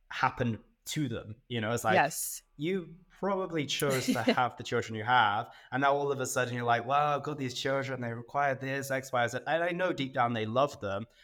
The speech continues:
Speaker 1: but quite often you hear more of the complaints about what they're having to sacrifice or miss out on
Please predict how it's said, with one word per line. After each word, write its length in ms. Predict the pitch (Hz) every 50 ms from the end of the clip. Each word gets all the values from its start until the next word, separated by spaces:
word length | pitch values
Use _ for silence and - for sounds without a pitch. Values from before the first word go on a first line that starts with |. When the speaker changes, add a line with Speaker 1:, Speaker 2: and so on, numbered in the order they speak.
| _ _
Speaker 1:
but 120 | - 127 -
quite 200 | - 156 151 -
often 220 | 143 - 139 131
you 100 | 123 120
hear 160 | 117 127 127
more 200 | 120 123 120 123 120
of 80 | 120 -
the 80 | 110
complaints 640 | - - 113 110 - _ - 143 147 139 131 - -
about 260 | 110 113 107 - - -
what 220 | 104 113 117 107 - - - _ _ _
they're 200 | 123 117 113 104
having 280 | 104 117 113 117 113 113
to 100 | - 107
sacrifice 640 | - - 110 110 - 117 - - 110 110 104 -
or 60 | 113 110
miss 240 | 110 107 104 -
out 180 | 139 151 160 - -
on 180 | 107 107 107